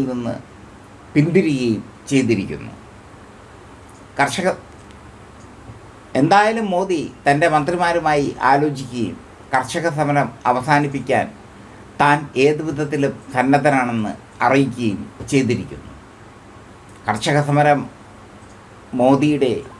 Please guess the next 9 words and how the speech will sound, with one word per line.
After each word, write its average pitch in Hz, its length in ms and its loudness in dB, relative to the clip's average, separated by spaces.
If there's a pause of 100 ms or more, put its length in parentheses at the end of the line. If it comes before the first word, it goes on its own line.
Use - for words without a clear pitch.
(300)
നെഞ്ചിലെ 123 440 2 (200)
തീയാണ്. 113 500 0 (1160)
ആദ്യ 170 240 4 (220)
കർഷക 151 300 -2 (100)
സമരത്തിൽ 151 440 -2 (760)
മോദി 147 340 4 (380)
ആ 127 40 6 (120)
തീ 139 120 0 (360)
അറിഞ്ഞു. 101 340 -2